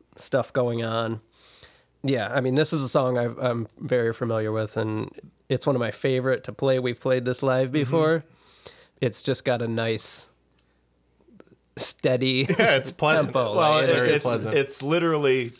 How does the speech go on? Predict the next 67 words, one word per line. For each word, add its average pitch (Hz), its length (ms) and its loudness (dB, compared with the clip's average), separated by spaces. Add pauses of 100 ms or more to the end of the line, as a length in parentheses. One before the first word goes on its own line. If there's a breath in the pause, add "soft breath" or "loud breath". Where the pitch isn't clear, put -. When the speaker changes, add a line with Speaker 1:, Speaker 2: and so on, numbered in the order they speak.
(200)
Speaker 2:
it, - 220 -6
it 139 60 0
was, 123 280 -2 (540)
the 117 120 -8
tricky 160 380 -4
part 120 240 0
was 113 180 -2
recording 120 500 -2
it. 135 140 -4
It's 110 200 -4
three 170 200 -2
chords. - 540 -4 (140)
Speaker 1:
Mm-hmm. 147 320 2
Speaker 2:
If 170 40 2
I 165 60 4
was 165 180 2
to 175 80 0
bring 160 220 0
in 151 140 0
a - 20 0
guitar 135 460 0
in 120 80 -2
here 117 200 -2
and 110 120 -4
play 113 260 0
it, 104 160 -2
you'd 107 140 -4
be 104 80 -6
like, 101 160 -2
"Oh 98 200 -6
my 82 60 -14
God, 73 180 -14
it's - 140 -14
three 82 180 -14
chords." 78 380 -14 (340 loud breath)
And 107 120 -4
it's 101 100 -8
the 123 80 -6
same 139 260 0
three 120 220 -4
chords 110 300 -2
for 120 100 -6
the 113 80 0
whole 117 160 0
thing. 117 320 -4
So 110 160 -4
it - 100 -4
was 107 220 -6
like, 110 300 -2 (320 loud breath)
you've 127 160 -2
alluded 113 340 0
to 113 160 -2
it 104 80 -4
in 117 80 -16
past 110 300 -2
episodes, 110 480 -4
it 110 60 -8
was 110 120 -8
about 107 240 -2
what 127 160 0
can 123 140 -6
I 107 80 -4
take 113 280 -2
away 104 360 0
from 147 240 -4
it? 160 180 -6 (100)
Speaker 1:
Mm-hmm. 143 140 2